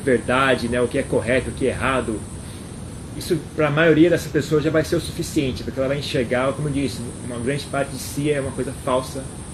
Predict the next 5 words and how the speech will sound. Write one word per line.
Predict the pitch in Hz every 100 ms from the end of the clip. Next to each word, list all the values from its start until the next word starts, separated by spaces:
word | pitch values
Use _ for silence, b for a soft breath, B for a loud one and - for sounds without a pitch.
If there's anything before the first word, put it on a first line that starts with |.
| - - - -
é |
mentira, | 113 113 - 143 139 135 135
é | 113
um | 110
processo | 117 120 - 120 110 - 110 104